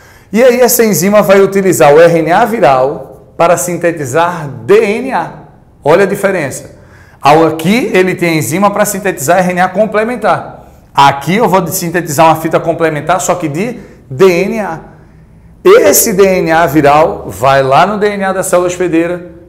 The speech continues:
inativa essa célula e aí a história você já conhece. Cuidado, olha o nome da enzima, transcriptase reversa. Por que esse nome? Você conhece a transcrição,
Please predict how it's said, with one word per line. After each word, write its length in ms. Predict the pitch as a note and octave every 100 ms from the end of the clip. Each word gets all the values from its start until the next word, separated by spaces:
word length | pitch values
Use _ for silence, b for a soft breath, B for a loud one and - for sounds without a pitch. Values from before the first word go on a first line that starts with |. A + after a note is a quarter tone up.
| -
inativa 560 | C#3+ D3+ C3+ D#3 G3+
essa 180 | G#3+ G#3
célula 380 | G3+ F3 F3 F3+
e 60 | F#3+
aí 180 | E3+
a 60 | F3
história 340 | E3+ D#3+ E3
você 260 | D#3+ D#3+ D#3+
já 140 | D3+
conhece. 480 | D#3 F3+ C#3+ A2+ - - b b b b b
Cuidado, 680 | G#3 G3 C#3 G3 G3+ D#3
olha 160 | A#3+ B3+
o 40 |
nome 160 | A#3+ A3
da 80 | G#3+
enzima, 340 | F3 E3 D3+
transcriptase 960 | D3 F#3+ G#3+ - G3+ D#3+ F#3 G3 G#3+ G3
reversa. 680 | F#3+ G#3 C#3 E3+ F3 - A#2+
Por 260 | - D4
que 80 | -
esse 220 | C4+ -
nome? 340 | A3 F#3 B2 - B B B B
Você 280 | A3 A3+
conhece 440 | B3+ G#3+ G#3 B3 A3+
a 60 |
transcrição, 840 | - G#3+ B3 - A#3 - F#3+ F#3+